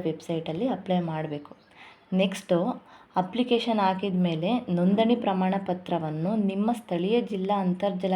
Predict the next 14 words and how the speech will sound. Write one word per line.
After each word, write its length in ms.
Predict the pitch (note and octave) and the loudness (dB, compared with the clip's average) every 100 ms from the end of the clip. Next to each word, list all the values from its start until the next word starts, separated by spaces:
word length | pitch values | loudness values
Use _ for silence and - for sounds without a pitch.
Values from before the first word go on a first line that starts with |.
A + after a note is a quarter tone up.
| F#3 | 0
ಕಚೇರಿಗೆ 540 | E3 - D#3+ D#3 A3+ | -4 -4 -4 -2 0
ನೀಡಲಾಗುತ್ತದೆ. 800 | A#3+ G#3 G3 F3+ E3 E3 - D#3+ D#3+ - - - - - | 2 2 2 2 0 -2 -4 -4 -6 -14 -20 -20 -20 -8
ಅದನ್ನು 600 | F3 E3+ E3 D#3+ B3 D4+ - - _ E3+ | -4 -2 -2 2 0 0 -8 -20 _ -2
ನಾವು 280 | E3 F#3+ | 2 2
ತಗೋಬೇಕು. 880 | F#3 F3+ D#3+ F#3 F3 D3 - B3 D#4+ - - - - | 0 -2 2 2 0 -2 -2 -4 -4 -12 -20 -12 -2
ನೆಕ್ಸ್ಟ್ 340 | F#3+ F#3+ - | -2 -2 -2
ಎರಡು 380 | F3 E3 G3 - | 0 2 0 -4
ತಿಂಗಳ 280 | G#3+ G#3 G3+ | -4 0 0
ತನಕ 360 | G3+ F#3 F3 A#3+ D4+ - F#3 | 0 0 0 -2 -4 -2 2
ವೇಟ್ 300 | F#3 F#3+ G#3 | 2 2 0
ಮಾಡಬೇಕು, 420 | F#3 E3 E3 E3+ | 0 0 -2 -4
ಅದಾದಮೇಲೆ 640 | D#3 F3 G3 F#3+ F#3 G#3+ | -4 0 0 0 0 0
ಪರ್ಮಿಷನ್ 600 | D4 G3 F3+ F#3 F#3 G3+ | 0 0 2 2 0 -4
ಸಿಗುತ್ತೆ. 600 | F#3+ F3 D#3+ - - - | -6 -6 -8 -10 -16 -18